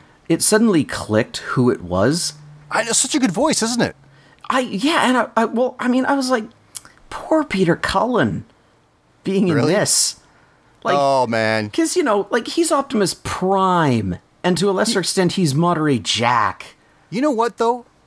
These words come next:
Speaker 2: Like, he gets the kudos for being Optimus Prime, you know, one of the greatest cartoon characters of all time, arguably.
Speaker 1: Sorta.
Speaker 2: Um,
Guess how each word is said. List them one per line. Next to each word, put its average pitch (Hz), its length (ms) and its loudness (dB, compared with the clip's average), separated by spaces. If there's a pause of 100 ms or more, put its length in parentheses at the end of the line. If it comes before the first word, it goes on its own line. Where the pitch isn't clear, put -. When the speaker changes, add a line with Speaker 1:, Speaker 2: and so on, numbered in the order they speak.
(160)
Speaker 2:
Like, 170 220 -2 (120)
he 196 180 0
gets 220 320 -2
the 147 140 -6
kudos 143 520 0
for - 180 -4
being 120 340 0
Optimus 104 420 -2
Prime, 87 500 0
you 90 120 -6
know, 85 160 -4
one 92 160 -2
of 95 80 -2
the 95 60 -2
greatest 120 500 0
cartoon 113 380 0
characters 92 340 -2
of 98 80 -4
all 101 120 2
time, 90 280 -2
arguably. 78 500 -6 (520)
Speaker 1:
Sorta. 92 460 -4 (140)
Speaker 2:
Um, 92 200 -4